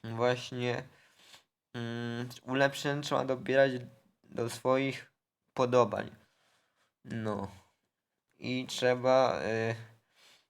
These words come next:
tyle tych, y, właśnie elementów z-, zbadać, zeekspić, tych ulepszeń, żeby można było sobie czołg zeekspić od razu. Y, żeby do czołgu dojść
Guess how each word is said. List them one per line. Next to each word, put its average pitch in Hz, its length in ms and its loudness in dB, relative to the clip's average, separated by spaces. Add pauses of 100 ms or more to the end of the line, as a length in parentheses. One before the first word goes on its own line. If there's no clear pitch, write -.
tyle 131 300 2
tych, 123 320 -4 (1040)
y, 107 40 -4
właśnie 120 360 -2
elementów 123 480 -2
z-, 107 540 -6 (480)
zbadać, 113 600 6
zeekspić, 113 680 -6
tych 113 300 -12 (300)
ulepszeń, 123 500 0
żeby 120 180 -2
można 123 420 -2
było 120 280 0
sobie 120 260 -2
czołg 120 500 -2 (180)
zeekspić 107 680 -8
od 107 140 -6
razu. 98 360 0
Y, - 1600 -8
żeby 110 220 -4
do 110 200 -2
czołgu 110 420 0
dojść - 460 -10